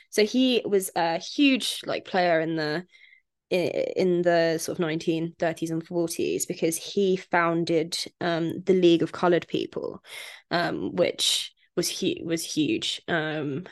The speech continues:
and really, really important and did really important work, which, you know, they were basically fighting against racism and, uh, for the sort of, like,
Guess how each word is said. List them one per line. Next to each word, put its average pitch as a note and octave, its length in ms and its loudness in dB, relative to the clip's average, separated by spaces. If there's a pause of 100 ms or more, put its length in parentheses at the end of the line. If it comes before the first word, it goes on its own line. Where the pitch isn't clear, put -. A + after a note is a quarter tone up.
and E3 280 -2 (140)
really, F3+ 400 4
really D#3 300 -2
important C3 400 -4
and D#3+ 80 -4
did - 160 -2
really D#3 160 -2
important D#3+ 340 -4
work, - 260 -4
which, - 280 -6
you E3+ 80 -2
know, - 100 -2
they - 80 -4
were - 160 0 (380)
basically E3 420 4
fighting E3+ 460 2
against - 260 -2
racism G3+ 800 6
and, E3 600 -2 (360)
uh, - 260 0
for D#3+ 600 2 (580)
the E3 260 6
sort - 240 0
of, E3 120 -4
like, - 280 -8